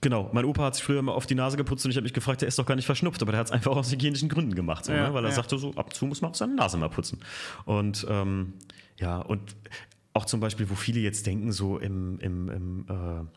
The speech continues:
Speaker 1: nahöstlichen Raum oder so, dass die Leute da irgendwie unreinlich werden, so typische deutsche Gedanken, sag ich mal.
Speaker 2: Mhm.
Speaker 1: Ähm, ich war ein Jahr in der Türkei am Arbeiten und du kennst meine Ansichtsweise, dass ich immer sage, ich hab noch nie Leute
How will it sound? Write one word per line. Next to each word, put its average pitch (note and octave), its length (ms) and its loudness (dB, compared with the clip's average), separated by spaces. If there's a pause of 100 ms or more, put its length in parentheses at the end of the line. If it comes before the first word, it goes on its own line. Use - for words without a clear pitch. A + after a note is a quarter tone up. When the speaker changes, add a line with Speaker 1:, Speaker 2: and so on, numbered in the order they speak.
(240)
Speaker 1:
nahöstlichen G#2+ 580 2
Raum A#2 260 4
oder F#2+ 100 0
so, F2+ 140 -2
dass E2+ 160 -2
die F#2 80 -4
Leute F#2+ 180 2
da G2 120 2
irgendwie G2+ 240 0
unreinlich F#2+ 420 0
werden, F#2 100 2
so F2 140 -2
typische G#2+ 500 0 (840)
deutsche A2+ 300 2
Gedanken, G#2 380 2
sag F2+ 160 2
ich F#2+ 120 0
mal. G2+ 220 2
Speaker 2:
Mhm. E3 400 2
Speaker 1:
Ähm, G2 320 2
ich A2 160 0
war G#2 120 4
ein G2+ 120 2
Jahr A2 140 2
in - 20 0
der G#2+ 80 0
Türkei G2+ 300 0
am G2+ 100 0
Arbeiten A2 380 0
und G2 120 -2
du G2+ 80 0
kennst A2+ 300 0
meine F#2 300 2
Ansichtsweise, G2 500 0
dass F2+ 80 0
ich G#2 80 -2
immer G2 140 2
sage, G2+ 260 2
ich - 140 -2
hab G2+ 100 -2
noch F#2 140 0
nie G#2+ 240 0
Leute G2 480 0